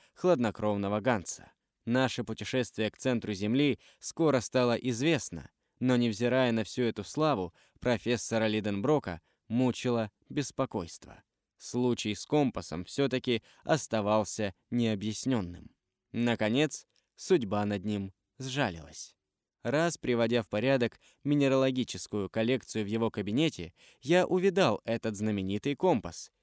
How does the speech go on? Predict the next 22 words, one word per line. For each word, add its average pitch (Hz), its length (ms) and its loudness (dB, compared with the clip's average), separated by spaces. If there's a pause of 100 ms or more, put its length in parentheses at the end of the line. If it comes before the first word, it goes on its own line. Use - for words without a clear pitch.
(260)
и 110 80 -4
стал 117 380 0
его 120 240 2
рассматривать. 127 800 -4 (200)
Вдруг, 117 540 0 (300)
вообразите 127 720 2
себе 123 320 0
мое 117 280 4
изумление, 117 640 0 (320)
я 143 260 4
вскрикнул, 113 640 2 (260)
прибежал 120 460 6
дядюшка. 107 560 -2 (240)
«Что - 240 2
такое, 175 400 4
Аксель?» - 380 -4 (180)
вскрикнул 131 540 0
он. 117 260 -2 (140)
«Что - 320 0
такое?» 175 500 4 (200)
«Этот 127 400 2
компас. 160 640 2